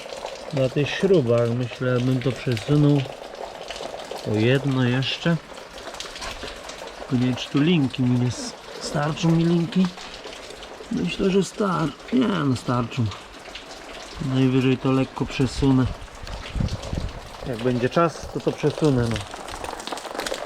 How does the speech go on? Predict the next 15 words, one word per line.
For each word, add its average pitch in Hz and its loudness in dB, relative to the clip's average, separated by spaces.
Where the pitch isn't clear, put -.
Masakra 123 2
takiego 120 0
deszczu, 120 0
kurczę 131 4
blade. 123 2
Szkoda, 254 4
bo 139 2
jeszcze 127 -2
ma 147 2
dobra 156 2
godzinka 139 2
i 123 0
bym 123 2
miał 123 2
fajrancik. 123 0